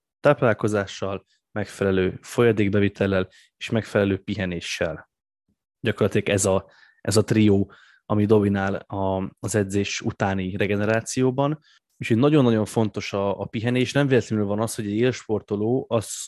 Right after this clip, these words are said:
hogyha tényleg élsportoló, akkor csak élsportoló.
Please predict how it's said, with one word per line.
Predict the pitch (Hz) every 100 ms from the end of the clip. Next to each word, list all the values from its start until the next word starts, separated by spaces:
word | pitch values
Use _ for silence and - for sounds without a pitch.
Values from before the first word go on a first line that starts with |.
| _
hogyha | - 110 107
tényleg | 147 147 101
élsportoló, | 107 - 127 131
akkor | 123 123
csak | - 113 101
élsportoló. | 95 - - 90 - 78 73